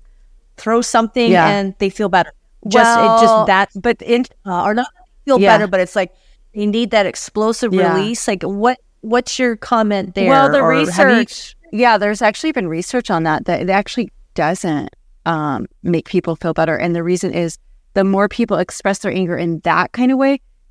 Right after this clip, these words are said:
Speaker 2: it actually recruits other brain circuitry to the anger. So it actually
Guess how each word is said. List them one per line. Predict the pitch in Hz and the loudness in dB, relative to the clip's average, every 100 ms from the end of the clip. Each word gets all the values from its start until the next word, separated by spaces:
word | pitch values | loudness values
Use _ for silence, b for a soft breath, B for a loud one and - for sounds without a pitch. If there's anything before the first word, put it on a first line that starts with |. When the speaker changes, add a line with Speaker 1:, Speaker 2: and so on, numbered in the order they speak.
| - | -4
Speaker 2:
it | 208 | 2
actually | 226 - 269 | 2 2 -2
recruits | 190 190 - 208 202 - - | 0 -4 -2 -2 -2 -6 0
other | 190 190 180 | 2 2 0
brain | 175 170 185 | -2 -4 -4
circuitry | - 226 254 240 254 | -4 -2 -2 -2 -4
to | 226 - - 196 196 220 - | -4 -6 -2 -2 0 -2 -4
the | 196 190 | -4 -2
anger. | 175 170 180 208 | 0 -2 0 0
So | 220 214 | 0 -2
it | 185 | -2
actually | 196 202 - 208 190 | -2 -4 -4 -2 -2